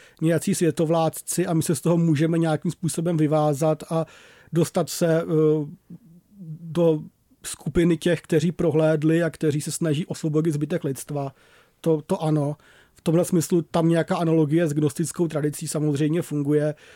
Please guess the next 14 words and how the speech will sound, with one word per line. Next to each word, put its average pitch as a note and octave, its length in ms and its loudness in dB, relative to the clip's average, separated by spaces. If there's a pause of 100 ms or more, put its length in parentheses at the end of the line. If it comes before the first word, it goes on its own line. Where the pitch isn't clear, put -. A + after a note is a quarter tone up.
(180)
Musíme F3 420 2
říct, D#3+ 220 2
že E3 200 2
tady D#3+ 240 2
ta F3 120 2
tradice, D#3+ 600 0
eh, D#3 340 4 (1080)
gnostizujícího, E3+ 1200 2
řekněme, E3 540 0 (100)
pohledu E3 340 2
na E3 120 2
svět, D#3+ 480 0
eh, D3+ 200 4 (480)
je E3+ 280 2